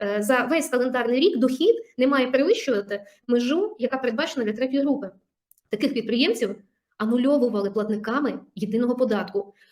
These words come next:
Особисто по моїм клієнтам по двом ситуаціям було таке, і їх анулювали. Я не, я не могла їх ніяк захистити, тому що, читаючи саме такі норми, я, я тільки могла підтвердити і сказати:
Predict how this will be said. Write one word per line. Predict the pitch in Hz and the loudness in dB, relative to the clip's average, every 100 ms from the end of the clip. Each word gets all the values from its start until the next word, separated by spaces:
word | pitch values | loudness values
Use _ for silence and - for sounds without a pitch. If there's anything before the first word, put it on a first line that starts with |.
| _ - | _ -6
Особисто | 240 311 277 285 - 214 | -2 0 2 2 2 2
по | 233 | 2
моїм | 240 220 214 | 2 0 0
клієнтам | 233 359 294 247 | 0 2 0 2
по | 285 | 2
двом | 247 277 233 | 4 4 4
ситуаціям | 190 226 254 403 - 214 | 0 -2 0 0 0 -2
було | 202 285 220 | 2 2 2
таке, | 202 170 185 - | 0 -8 -10 -6
і | 202 | -4
їх | 202 262 | 0 0
анулювали. | 330 330 339 330 226 196 202 _ _ 196 | 0 0 0 2 0 -2 -10 _ _ -2
Я | 240 | 2
не, | 269 294 262 254 | 4 4 2 -2
я | 269 269 | 0 2
не | |
могла | 277 269 277 | 2 2 0
їх | 294 302 | -2 -2
ніяк | 233 214 | -2 0
захистити, | 214 254 277 - 226 190 - _ | -2 -2 -4 -2 -2 -4 -10 _
тому | - 247 | -2 0
що, | 254 240 | 0 0
читаючи | 226 262 254 226 208 214 | -2 -2 -2 -2 -4 -8
саме | - 247 220 | -8 -4 -4
такі | 214 214 226 | -4 -6 -2
норми, | 226 285 330 220 170 - _ - | 0 2 2 0 -2 -14 _ -6
я, | 202 220 240 | -2 -2 0
я | 240 | 0
тільки | 277 254 | 2 0
могла | 226 240 | 0 -2
підтвердити | 254 240 233 196 196 185 | -2 -2 0 -2 -6 -8
і | 233 | -8
сказати: | 214 226 226 220 202 | -6 -4 -2 -2 -4